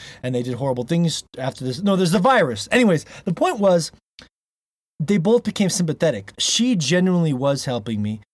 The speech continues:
And my wife, who I almost didn't want to help, but I knew that if I did heal her, she would be more like the person she was. But she had deceived me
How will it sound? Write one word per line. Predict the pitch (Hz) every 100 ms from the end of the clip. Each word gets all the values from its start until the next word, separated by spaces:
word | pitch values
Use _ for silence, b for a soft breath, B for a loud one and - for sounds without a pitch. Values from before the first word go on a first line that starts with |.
| -
And | 143
my | 135
wife, | 127 156 277 202 175 - - _ _ _ _ _ -
who | 170 -
I | 127 131
almost | 151 190 233 -
didn't | 175 160
want | 151 269
to | 202
help, | 127 117 120
but | 143 156
I | 151
knew | 180
that | 190 160
if | -
I | 135
did | 117 180 180
heal | 156 277 254
her, | 151
she | 139 -
would | 185 160
be | 160
more | 156 160
like | 156 147
the |
person | - 156 147
she | 143 -
was. | 151 220 147 107 -
But | 233 208 - b _ _ _
she | - 170
had | 208 190
deceived | 185 - 254 180
me | 143 139